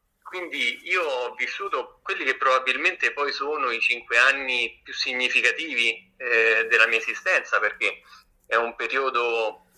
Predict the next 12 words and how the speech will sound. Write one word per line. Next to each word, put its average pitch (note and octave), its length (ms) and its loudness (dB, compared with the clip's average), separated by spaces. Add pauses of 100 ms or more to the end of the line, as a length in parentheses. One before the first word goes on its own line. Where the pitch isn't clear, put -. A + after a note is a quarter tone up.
(120)
particolare A#2+ 760 4
nella A#2+ 160 4
vita A#2+ 180 2
di A#2 80 -4
ciascuno A2+ 560 -2
che, A2 340 -2
eh, G#2 480 -4
poi A#2+ 380 0 (300)
forma, B2 880 2
eh, A2+ 320 0
estremamente A#2 800 4
la, A2+ 180 2